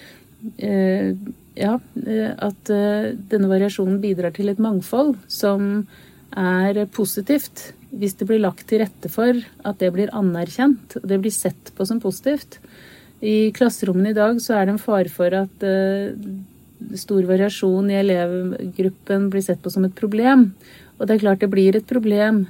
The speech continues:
hvis målet er at alle elevene skal lære det samme på samme måte. For det, det, det er det selvfølgelig ikke grunnlag for. Eh, det vil ikke være mulig å gjennomføre, eh, eh,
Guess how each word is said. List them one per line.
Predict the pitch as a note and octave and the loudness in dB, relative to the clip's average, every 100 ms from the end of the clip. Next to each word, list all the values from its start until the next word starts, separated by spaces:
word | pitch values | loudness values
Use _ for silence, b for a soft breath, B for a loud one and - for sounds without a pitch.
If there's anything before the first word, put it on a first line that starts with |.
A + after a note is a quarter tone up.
| G#3 | -4
hvis | G#3 - | -4 0
målet | G3 F3+ E3+ G3 G3+ G3+ G#3 | 2 4 4 4 2 0 -2
er | F3+ F#3 G3 | 0 0 0
at | G3 F#3+ - | 0 -4 0
alle | G#3 F#3 | 4 4
elevene | F#3 F3 F3 F#3+ | 4 2 0 -2
skal | - G3+ | -2 0
lære | G3 E3+ E3+ | 0 0 -4
det | G3 | -4
samme | G#3 F#3 F3+ G#3 | -2 0 -2 -4
på | G#3+ | -4
samme | A3 F#3+ | -2 0
måte. | G#3 F#3+ - B3+ A#3+ B B B B - - B3+ F#3+ | 0 0 0 0 0 B B B B -20 -20 -18 -18
For | - G3+ | -4 2
det, | G3+ G#3 G#3 G#3 G#3 - - | 4 4 4 2 -2 -6 -8
det, | F#3+ G#3 G3+ G3+ G3+ G3 | 0 2 4 2 0 0
det | G#3+ | 0
er | F3+ | 0
det | |
selvfølgelig | - - F3+ F3+ | -4 -2 -2 0
ikke | G3 F#3+ F#3 - | -2 -4 -6 -2
grunnlag | G3+ F#3+ D#3+ D#3+ E3 - - | 0 0 0 -4 -8 -14 -6
for. | G3 A3 | 0 0
Eh, | C4 F#3 - G3+ G3 G3 | 0 -6 -8 -4 -2 0
det | F#3+ G3+ | 0 0
vil | F3 | -2
ikke | E3 F#3+ | -2 -2
være | F#3 | 2
mulig | F#3+ F3 | 0 2
å | F#3 | 0
gjennomføre, | F3+ D#3+ D#3+ - F3 B3 B3 G#3+ | 0 -2 -4 -4 0 2 0 -2
eh, | G3+ G3 G3 G3 G3 F#3+ B B B B - A3+ | -2 0 0 0 -2 -4 B B B B -18 -10
eh, | G3+ G3 F#3+ F#3+ F#3+ F#3+ | -4 0 0 0 -2 -4